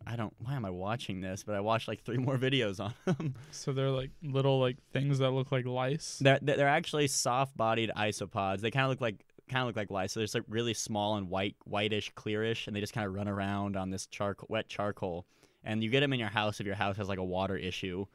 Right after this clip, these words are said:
Speaker 1: Then if, if you fix the water is-, like, if you fix the moisture issue, they just leave.
Speaker 2: Hmm.
Speaker 1: But, like, they're really good for nature because they just, like,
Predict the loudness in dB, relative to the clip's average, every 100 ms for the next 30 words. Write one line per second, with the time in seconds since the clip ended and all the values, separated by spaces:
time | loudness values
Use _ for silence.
0 | _ _ -8 -6 -6 -8 -12 -6 -6 -4
1 | -6 -6 -6 -4 -2 -2 -4 -6 -6 -4
2 | -4 -2 -4 -4 -6 -4 -4 -4 -4 -2
3 | -4 -6 -8 -8 -6 -4 -4 -8 _ _
4 | _ -2 0 0 0 -2 2 2 2 0
5 | -2 -2 -4 -4 -6 -8 -8 -4 -4 -4
6 | -4 -2 -2 -2